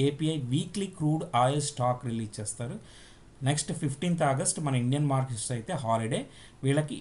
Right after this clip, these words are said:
ఇనీషియల్ జాబ్లెస్ క్లెయిమ్స్, అలాగే రిటైల్ సేల్స్ and ఇండస్ట్రియల్ ప్రొడక్షన్ డేటా రిలీజ్ చేస్తారు.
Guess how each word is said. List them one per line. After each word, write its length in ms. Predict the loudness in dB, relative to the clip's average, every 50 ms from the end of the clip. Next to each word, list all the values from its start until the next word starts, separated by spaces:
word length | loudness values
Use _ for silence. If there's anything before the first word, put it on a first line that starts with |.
| 0 2
ఇనీషియల్ 480 | 2 2 2 0 0 0 0 0 0 0 2 4
జాబ్లెస్ 420 | 6 6 6 6 4 2 0 0 0 2
క్లెయిమ్స్, 380 | 2 4 4 4 2 2 0 -2 -4 -2 0
అలాగే 260 | 2 2 2 2 0 0 -2 -2
రిటైల్ 300 | -2 0 0 0 0 0 -2
సేల్స్ 300 | -2 -2 -2 -2 -2 -2 -2
and 100 | -2 -2 -2 -2
ఇండస్ట్రియల్ 480 | 0 2 2 0 0 0 -2 -2 -2 -4 -6 -14 -20 -20 -20 -20 -20 -20 -20 -20 -14 -4 2
ప్రొడక్షన్ 480 | 6 6 6 6 6 0 0 2 2 4
డేటా 240 | 2 2 4 2 0 0 -2 -12 -14 -4 -2 2
రిలీజ్ 240 | 2 2 2 2 0 -4
చేస్తారు. 380 | -2 -4 -4 -6 -6 -6 -6